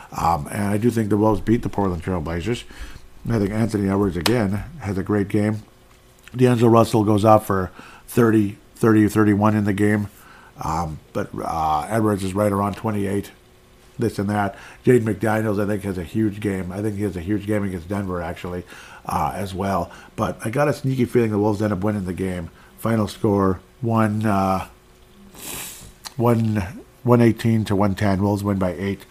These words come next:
over the Blazers, and we have a three and one week heading in a much more positive direction moving forward. Uh, again,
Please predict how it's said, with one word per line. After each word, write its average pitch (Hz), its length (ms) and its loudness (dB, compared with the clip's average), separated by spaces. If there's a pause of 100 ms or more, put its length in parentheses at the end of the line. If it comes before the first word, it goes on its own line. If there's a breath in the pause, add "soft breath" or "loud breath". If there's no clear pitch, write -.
(280 loud breath)
over 101 200 -2
the 87 80 -6
Blazers, 90 480 -4
and 101 180 -4
we 95 80 -2
have 95 140 -2
a 90 80 -4
three 107 440 0
and 95 160 -8
one 95 360 -4 (100)
week 101 280 -4 (500 loud breath)
heading 98 260 0
in 104 160 -4
a 90 80 -2
much 101 240 -2
more 101 100 0
positive 87 440 -4
direction 85 540 -8 (360 loud breath)
moving 95 280 0
forward. 82 440 -4 (460 loud breath)
Uh, 69 360 -6
again, 110 680 -4